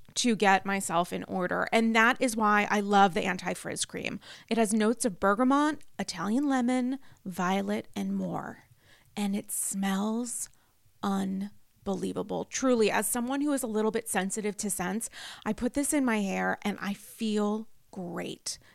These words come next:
It also genuinely pairs well with my perfume, which I appreciate. I don't blow out my hair because after years of color processing and attempting to make it straight, I know it looks better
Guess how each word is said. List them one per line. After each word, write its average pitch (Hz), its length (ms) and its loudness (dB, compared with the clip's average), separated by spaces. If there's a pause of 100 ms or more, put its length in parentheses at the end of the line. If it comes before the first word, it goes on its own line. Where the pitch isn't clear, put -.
It 254 80 -4
also 370 300 2
genuinely 254 520 2
pairs 208 420 -6
well 185 480 -2
with 190 140 -6
my 185 120 -6
perfume, - 540 -10
which 233 160 -10
I 302 60 -4
appreciate. - 540 -6 (540)
I 240 100 0
don't 262 340 2
blow 269 240 2
out 233 160 0
my 226 140 -2
hair 202 420 -2
because 208 560 -2
after 254 440 0
years 254 800 2
of - 260 -2
color 226 380 2
processing 240 880 0 (340)
and 214 300 2
attempting 202 920 0
to 208 180 0
make 190 300 0
it 208 120 -4
straight, 190 460 0 (100)
I 254 280 2
know 226 480 2
it - 180 -2
looks 214 520 0
better 254 340 2